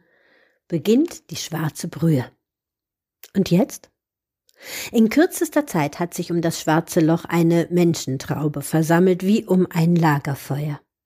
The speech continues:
Ihre Kollegen strömen herbei, PassantInnen verlangsamen ihren Schritt und schauen neugierig in die Tiefe. Touristen hoffen, eine neue Berliner Subkultur entdeckt zu haben.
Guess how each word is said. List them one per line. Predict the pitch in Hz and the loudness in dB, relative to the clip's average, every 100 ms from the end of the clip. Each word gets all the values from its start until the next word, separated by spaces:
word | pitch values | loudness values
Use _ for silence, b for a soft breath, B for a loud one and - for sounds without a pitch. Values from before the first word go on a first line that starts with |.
| _ | _
Ihre | - 175 180 | -4 0 0
Kollegen | - 180 175 185 180 185 | 2 4 6 4 4 -4
strömen | - 170 196 185 180 | -4 0 2 2 2
herbei, | 190 185 190 190 196 B B B B | -2 0 2 2 0 B B B B
PassantInnen | - 208 226 247 - 220 220 220 220 | -6 -2 2 0 -2 0 2 2 0
verlangsamen | 208 180 170 185 180 165 175 | 2 2 2 0 0 0 -2
ihren | 156 185 196 | -2 -2 0
Schritt | 208 - 359 | -4 -4 -4
und | 247 220 | -4 -4
schauen | 220 208 214 | -2 0 2
neugierig | 208 214 220 220 214 226 | 4 2 2 0 2 2
in | 240 | 0
die | 226 226 | 0 0
Tiefe. | 220 202 185 180 B B B B B | -2 2 0 -2 B B B B B
Touristen | - 226 269 370 - - 190 185 175 | -2 2 4 2 -4 -4 0 0 2
hoffen, | 175 - 214 220 | 0 0 -2 0
eine | 185 196 208 | 0 2 4
neue | 202 170 170 | 4 4 4
Berliner | 165 185 180 196 202 202 | 4 2 2 2 2 2
Subkultur | 339 - - 190 - 170 | 0 -4 -4 -6 -4 -4
entdeckt | 170 - 170 - | -4 -4 -6 -6
zu | - 165 | -4 -2
haben. | 175 170 | 0 -2